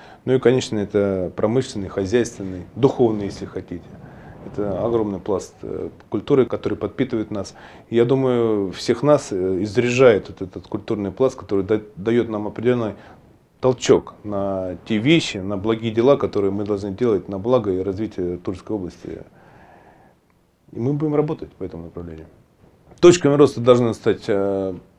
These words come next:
оборонная промышленность, образование.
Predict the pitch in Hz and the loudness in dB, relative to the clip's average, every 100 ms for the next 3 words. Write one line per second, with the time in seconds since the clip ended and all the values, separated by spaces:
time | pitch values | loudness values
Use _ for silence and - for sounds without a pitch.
0 | _ _ - _ - 117 135 165 147 123 | _ _ -20 _ -2 4 6 6 4 4
1 | 135 131 123 117 110 - - - 95 98 | 2 2 -4 -6 -8 -12 -14 -8 -6 -2
2 | 104 120 151 147 123 | 2 6 8 6 0